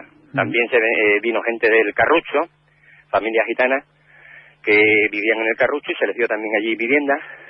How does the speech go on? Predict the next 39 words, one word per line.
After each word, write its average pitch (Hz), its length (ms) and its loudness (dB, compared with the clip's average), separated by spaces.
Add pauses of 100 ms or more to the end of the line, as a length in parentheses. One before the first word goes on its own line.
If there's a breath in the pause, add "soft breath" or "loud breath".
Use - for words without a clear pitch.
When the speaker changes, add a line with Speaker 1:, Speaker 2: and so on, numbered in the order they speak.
(160 loud breath)
Speaker 2:
Y, 110 440 0
bueno, 143 240 0
poco 160 180 2
a 156 40 2
poco 165 380 2 (840 soft breath)
se 127 120 0
fue 147 200 4 (500)
confeccionando, 131 500 -4
que 117 200 -2
quedó 117 240 -2
las 131 160 0
trescientas, 143 420 -4
¿no? 131 80 -2
Porque 123 140 -4
mucha 117 240 -4
gente 139 320 0
también 131 240 -2
al 139 80 0
principio, 139 560 -2 (180)
mm, 120 220 -4
a 117 80 4
los 117 100 0
que 117 240 2
no 131 100 2
tenían 131 460 0
familia, 131 460 0
que 123 60 -2
eran 120 260 2
un 120 80 -6
matrimonio 123 520 0
solo, 127 220 0 (960 loud breath)
le 120 120 2
acompañaba 127 500 2
a - 20 4
otra 135 160 0
familia. 98 320 -4
Vivían 123 280 0
dos 131 120 -2
familias, 101 400 -6